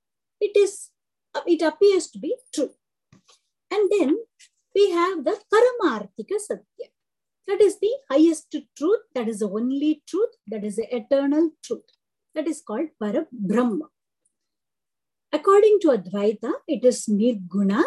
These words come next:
and Nirakara. You can translate it as beyond qualities, beyond form. Brahman associates itself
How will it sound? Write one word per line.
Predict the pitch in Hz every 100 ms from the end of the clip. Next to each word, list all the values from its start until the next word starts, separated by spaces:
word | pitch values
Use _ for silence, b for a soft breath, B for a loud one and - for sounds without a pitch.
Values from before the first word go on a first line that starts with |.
| -
and | 269 226
Nirakara. | 196 220 233 247 - - - _ _ _ _ -
You |
can | - 240 208 254 _ -
translate | 240 226 - 226
it | 233
as | 285 370 -
beyond | 190 269 311 320 330 320 - _ _ _ _ _ _
qualities, | 214 208 226 320 370 466 - - _ _ _ _ 202
beyond | 196 226 254 262 277 269 _ _ _
form. | - - 214 - _ _ _ _ _ _ _ _ _ _ _ _ _ _ _ _ _ -
Brahman | 202 349 480 339 180 269 480 _ _ _ _ _ _ _ -
associates | 330 - 480 480 - 381 415 415 - -
itself | 302 - - 349 392